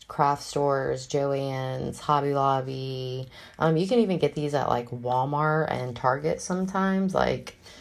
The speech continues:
they'll have, like, a little wedding section or a craft section. Um, so typically they'll have these there. And this is another great way to focus your intentions is by picking colors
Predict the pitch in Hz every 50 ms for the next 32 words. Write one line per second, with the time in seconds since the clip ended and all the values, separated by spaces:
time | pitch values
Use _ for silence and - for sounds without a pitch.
0 | - - - - - - - - _ - 135 131 127 127 123 117 127 131 127 139
1 | 135 139 139 135 135 135 135 165 175 180 180 185 180 180 180 175 180 170 165 -
2 | - - - - - - - - 175 175 175 - - - - 170 165 160 156 156
3 | 156 151 151 156 151 - - - 135 131 135 131 131 - - 143 135 139 139 139
4 | - - - - 139 143 - - - - - 71 50 62 64 65 65 - - -
5 | - - - - - - - - - 143 139 131 131 127 131 135 123 - 160 151
6 | 151 - 151 147 - 165 160 160 - 156 147 147 139 139 139 139 139 131 135 131
7 | 127 127 123 127 131 127 131 123 - - 127 123 123 123 127 127 127 - - -
8 | - - - 170 170 160 165 160 151 - - - - - 151 196 196 - 277 247
9 | 202 190 170 156 143 143 151 165 165 156 156 156 151 151 - - 131 123 127 139
10 | 147 156 151 - 139 117 - 139 135 135 - 156 147 - - 160 151 147 135 135
11 | - 127 123 127 131 - 160 160 156 160 - - 147 135 131 - 143 131 131 131
12 | - - - 180 175 - - 185 175 175 165 - - - 139 127 135 139 156 180
13 | 196 220 233 240 233 -